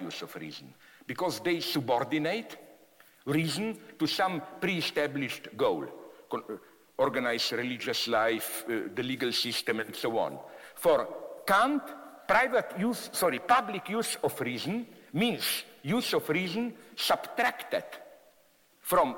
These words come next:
the entire field of social authority and hierarchy, where you can, as it were, freely think, deploying all the consequences, and so on and so on. Why is this so interesting?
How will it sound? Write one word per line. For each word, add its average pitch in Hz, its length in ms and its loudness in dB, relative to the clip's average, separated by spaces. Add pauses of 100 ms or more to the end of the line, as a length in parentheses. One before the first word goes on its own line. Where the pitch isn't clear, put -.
(120)
the 143 120 -6
entire 170 520 6
field 202 420 -4
of 120 140 2
social 185 560 0
authority 170 680 2
and 131 220 2 (380)
hierarchy, 135 640 2 (560)
where 170 500 2
you 165 120 2
can, 143 380 2 (180)
as 151 160 0
it 143 120 -4
were, 151 240 4 (320)
freely 190 720 2 (240)
think, 156 440 0 (100)
deploying 143 480 2
all 131 200 4
the 123 160 2
consequences, 123 920 -2
and 123 140 -4
so 123 220 0
on 117 100 2
and 107 140 -2
so 98 200 0
on. 85 160 0 (500)
Why 294 360 4
is 143 160 -2
this - 380 -2
so 160 380 2 (180)
interesting? 90 720 -6